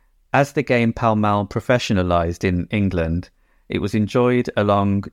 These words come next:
tree-lined alleys. The game thus lent its name to two famous London streets, the Mall and Pall Mall. As the game Pall Mall declined in the eighteenth century,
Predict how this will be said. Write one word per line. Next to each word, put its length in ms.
tree-lined 720
alleys. 600
The 80
game 520
thus 420
lent 280
its 180
name 320
to 440
two 360
famous 540
London 280
streets, 720
the 80
Mall 480
and 420
Pall 220
Mall. 380
As 200
the 120
game 380
Pall 260
Mall 260
declined 640
in 160
the 300
eighteenth 480
century, 720